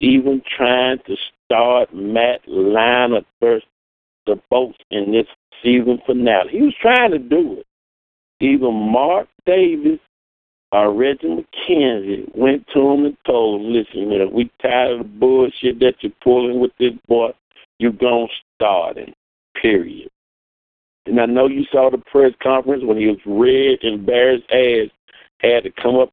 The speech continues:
there and force out that he had to start Terrell Pryor. He hated saying that. We know it. You can look at it in his face. He hated it. And as a last-ditch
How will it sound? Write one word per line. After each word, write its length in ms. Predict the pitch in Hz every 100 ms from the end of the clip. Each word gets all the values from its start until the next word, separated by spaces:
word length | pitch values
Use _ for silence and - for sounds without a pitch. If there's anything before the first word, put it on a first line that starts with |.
| -
there 260 | 120 113 -
and 200 | - - _ -
force 340 | 143 139 -
out 340 | 120 113 - - _ _ _ _ _
that 160 | 104 104
he 200 | 123 117
had 340 | 117 120 117
to 80 | - - -
start 480 | 131 123 107 95 - _ _ _ -
Terrell 540 | 101 107 113 110 101 _
Pryor. 440 | - 110 101 82 - _ _ _ _ _ _ _ _ _ _
He 160 | 208 165
hated 340 | 160 123 101 _
saying 320 | 110 107 101
that. 200 | 107 123
We 160 | 208 294
know 400 | 254 254 - -
it. 100 | - _ _ _ _
You 140 | 254
can 240 | - 247 262
look 140 | 240 165
at 200 | 117 95
it 20 |
in 160 | 117
his 160 | 156 165 -
face. 240 | 120 104 -
He 180 | 156 -
hated 220 | 117 110
it. 60 | - _ _ _ _ _ _ _ _ _ _ 113
And 140 | 117
as 180 | 123 107
a 40 |
last-ditch 880 | 104 107 139 175 175 160 - 185